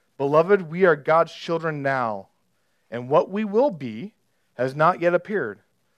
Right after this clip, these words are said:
But we will know that when he appears, we shall be like him because we shall see him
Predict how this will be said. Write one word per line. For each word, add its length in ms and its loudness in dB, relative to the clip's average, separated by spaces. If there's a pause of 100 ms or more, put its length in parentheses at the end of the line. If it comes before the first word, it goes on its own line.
(280)
But 80 -2
we 120 -2
will 120 -2
know 340 2
that 240 2
when 160 -6
he 320 -6
appears, 720 -4 (320)
we 160 -6
shall 160 -6
be 180 -6
like 300 -2
him 500 -6 (480)
because 240 -12
we 120 -10
shall 220 -14
see 300 -12
him 320 -16